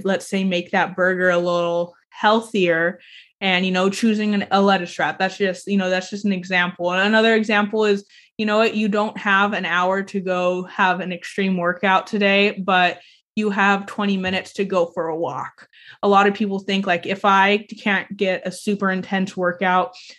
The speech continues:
then I might as well not work out at all. And that's not true. That's not what the definition of health is. It can just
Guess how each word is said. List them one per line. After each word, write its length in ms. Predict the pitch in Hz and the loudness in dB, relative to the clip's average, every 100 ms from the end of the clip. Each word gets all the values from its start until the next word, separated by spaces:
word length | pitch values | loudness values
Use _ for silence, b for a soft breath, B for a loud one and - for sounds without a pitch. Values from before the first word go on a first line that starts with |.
| B | B
then 220 | 202 180 175 | 0 2 2
I 40 | |
might 200 | 185 180 | 4 4
as 100 | 180 | 4
well 140 | 196 | 2
not 180 | 185 170 | 2 0
work 180 | 180 175 | -2 -2
out 140 | 170 160 | -2 0
at 80 | |
all. 220 | 156 175 165 | 0 2 2
And 100 | 170 | 0
that's 240 | 170 - | -2 -4
not 160 | 170 - | -8 -4
true. 280 | 254 269 | 0 4
That's 240 | 220 185 - | 4 2 2
not 300 | 202 180 - _ _ - | 0 0 -4 _ _ -8
what 140 | 202 | -4
the 80 | 202 | 0
definition 800 | 185 - 190 175 175 190 170 170 | 0 0 -2 -4 -6 -6 -8 -6
of 260 | 180 170 175 | -2 -2 -4
health 460 | - - 220 254 - | -10 0 2 2 0
is. 280 | 165 175 180 | -2 -2 -6
It 140 | 196 | -2
can 220 | 226 208 | 2 4
just 380 | 202 214 - - | 4 2 0 -8